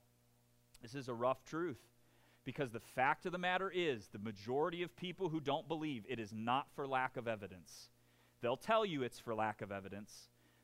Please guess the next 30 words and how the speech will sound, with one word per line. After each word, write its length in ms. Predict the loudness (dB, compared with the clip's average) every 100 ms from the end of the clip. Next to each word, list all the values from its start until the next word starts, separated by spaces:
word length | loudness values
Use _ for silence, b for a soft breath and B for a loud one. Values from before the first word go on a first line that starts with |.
| 2
They 120 | 4
will 140 | 4
say, 320 | 0 4 6 8
"Well, 220 | 6 6
I 140 | 6
just, 200 | 4 -2 -4
I 80 | -4
just 160 | 0
don't 160 | 0 2
have 180 | 2 2
enough 260 | -2 -6
proof." 200 | -4 -4 -6 -4
Baloney. 680 | -2 0 -2 -4 -6 -8 -12 -18 b b b b b b
You 100 | -4
know 100 | -2
how 140 | -2 -2
much 240 | -4 -6
proof 280 | -2 -2 -2
they 200 | 0 0
have 260 | 2 2 2
for 100 | -2
the 80 | -6
Big 280 | -4 -4 -4
Bang 300 | -4 -4 -6
Theory? 360 | -6 -6 -6 -8 -12 _ b b b b _ 4
All 260 | 6 8
of 80 | 4
this 240 | 0 -4 -6
came 300 | -4 -2 2
about 380 | 6 8 6